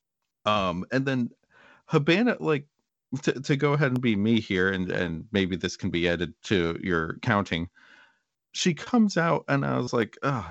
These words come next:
geez, that's, like, I, I get the gimmick they're going for here and all, but, oh, boy, she looks kinda bad when she's, you know, doing her little rap thing and all." And then she comes out and starts bouncing around and, you know,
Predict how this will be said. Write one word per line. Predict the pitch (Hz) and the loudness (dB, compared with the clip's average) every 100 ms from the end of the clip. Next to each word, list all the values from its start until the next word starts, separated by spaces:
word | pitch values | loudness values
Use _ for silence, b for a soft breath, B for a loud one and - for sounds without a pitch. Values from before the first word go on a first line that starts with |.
| - | -8
geez, | 110 87 - | -4 -4 0
that's, | 113 113 - | -2 0 -4
like, | 147 123 127 | 0 0 2
I, | 135 120 | 0 2
I | 131 | 0
get | 127 127 117 | 2 2 2
the | 107 | 2
gimmick | 104 98 98 | 2 0 0
they're | 98 | -2
going | 85 85 85 | -2 -2 -2
for | - 92 90 | -2 0 0
here | 95 90 | 0 -2
and | 90 | -2
all, | 87 87 | -2 -2
but, | 95 98 82 - _ _ _ _ _ _ _ - | -2 0 -2 -4 _ _ _ _ _ _ _ -12
oh, | 107 | -4
boy, | 120 117 | 2 2
she | - | 2
looks | 117 139 | 0 0
kinda | - 139 95 | 0 0 2
bad | 85 98 92 | 2 0 0
when | 92 | -2
she's, | - 95 95 | -4 -6 -6
you | 117 | -2
know, | 117 | -2
doing | 87 101 92 | 0 -2 -2
her | 101 | -2
little | 90 90 | -2 -2
rap | 87 87 - | -2 -2 -2
thing | 98 90 | -4 -2
and | |
all." | 90 92 - b b b b _ - | -2 -4 -6 b b b b _ -2
And | 254 | 0
then | 269 | 2
she | 247 | 0
comes | 226 226 160 | 4 4 4
out | 170 | 0
and | 185 | 0
starts | 165 131 | 0 0
bouncing | - 135 143 - 131 | 0 0 0 -2 -2
around | 131 131 | 0 0
and, | 127 98 104 | 0 0 0
you | 123 | 2
know, | 101 98 | 2 -2